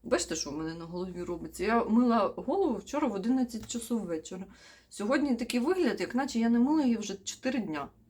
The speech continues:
Да, страшне. І от я знаю, що кропива це,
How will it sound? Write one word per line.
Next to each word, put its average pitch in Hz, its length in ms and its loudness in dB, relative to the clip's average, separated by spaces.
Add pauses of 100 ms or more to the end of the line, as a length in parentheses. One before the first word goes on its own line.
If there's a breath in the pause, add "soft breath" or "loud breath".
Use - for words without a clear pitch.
(1300)
Да, 165 220 -12
страшне. - 480 -6 (580 loud breath)
І 208 180 0
от 208 180 -2
я 233 160 6
знаю, 233 220 6
що 202 160 -6
кропива 240 500 0
це, 220 680 -2